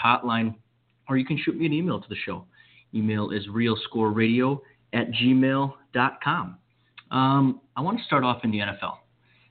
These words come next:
Uh, for those of you that tuned in last night, um, which, let's be honest, was probably one or two people, um, that tuned in last night for my Pack Attack Backtrack show, the Packers post-game breakdown.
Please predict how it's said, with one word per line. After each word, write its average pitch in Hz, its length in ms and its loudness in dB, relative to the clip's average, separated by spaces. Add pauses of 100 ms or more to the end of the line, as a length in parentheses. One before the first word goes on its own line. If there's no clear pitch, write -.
(120)
Uh, 92 220 0
for 110 60 -6
those 135 200 2
of 151 80 -2
you 127 240 4
that 107 220 -2 (120)
tuned 113 260 2
in 101 440 2
last 104 320 0 (140)
night, 92 300 -2 (240)
um, 90 440 -6
which, 95 180 -8 (840)
let's 110 200 2
be 104 100 0
honest, 98 300 0
was - 140 -14
probably 98 400 0
one 98 180 -4
or 95 180 -6
two 107 80 -6
people, 110 520 -2 (480)
um, 98 520 2 (120)
that 110 180 -2
tuned 143 180 4
in 117 120 4
last 107 320 0
night 104 260 -4 (180)
for 104 200 -2
my 98 240 0
Pack 98 340 -4
Attack 95 300 -4
Backtrack 92 500 -2 (160)
show, 90 180 -2
the 92 80 -8
Packers 92 460 -8
post-game 92 440 -6
breakdown. 95 580 -2